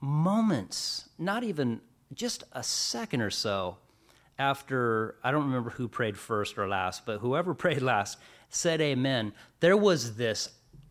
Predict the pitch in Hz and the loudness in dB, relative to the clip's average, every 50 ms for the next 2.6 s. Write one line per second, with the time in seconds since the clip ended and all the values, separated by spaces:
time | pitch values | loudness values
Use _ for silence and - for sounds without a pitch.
0 | - - - - - - - 160 185 208 247 262 254 214 151 127 135 120 113 110 | -20 -16 -14 -14 -10 -4 0 4 4 6 8 8 8 6 6 4 2 2 2 0
1 | 107 110 120 127 143 165 170 165 156 139 127 110 98 92 - _ _ _ _ _ | -4 -6 -4 -2 0 2 4 4 4 2 2 -2 -6 -12 -20 _ _ _ _ _
2 | - - - - 214 214 190 165 120 - - - | -10 -8 -2 2 4 6 6 6 4 4 0 -8